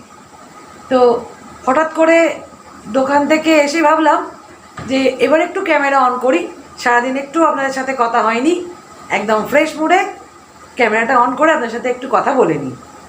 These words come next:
তো দোকানে গেছিলাম, কেন গেছিলাম সেটা একটু পরেই আপনারা জানতে পারবেন। প্রচণ্ড বাজি ফাটছে, কারণ সামনে বাড়িতে বিয়ে রয়েছে। গতকাল ছিল আইবুড়ো ভাত,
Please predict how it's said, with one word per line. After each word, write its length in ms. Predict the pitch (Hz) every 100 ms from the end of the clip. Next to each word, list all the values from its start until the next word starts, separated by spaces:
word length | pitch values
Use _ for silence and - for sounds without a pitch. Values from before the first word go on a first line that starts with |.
| - - - - - - -
তো 120 | 269
দোকানে 480 | 226 277 277 320 330
গেছিলাম, 640 | 330 330 339 349 330 - - -
কেন 260 | 294 381
গেছিলাম 460 | 330 294 262 311 - - - - - -
সেটা 220 | - 262
একটু 260 | 285 262 294
পরেই 400 | 247 240 381 392 - - -
আপনারা 340 | 208 208 262
জানতে 300 | 285 196 160
পারবেন। 340 | 147 127 120 110 - - - - - - - - - - - - - -
প্রচণ্ড 340 | 262 311 320 339
বাজি 240 | 302 311
ফাটছে, 420 | 320 320 320 349 392 - - - -
কারণ 300 | 254 240 254
সামনে 280 | 247 240 247
বাড়িতে 320 | 247 254 311
বিয়ে 260 | 254 262 214
রয়েছে। 400 | 175 139 - 120 - - - - - - - - - - - - 226
গতকাল 480 | 233 233 277 285 285
ছিল 220 | 294 285 294 285 - - - -
আইবুড়ো 380 | 208 226 262 285
ভাত, 240 | 294 -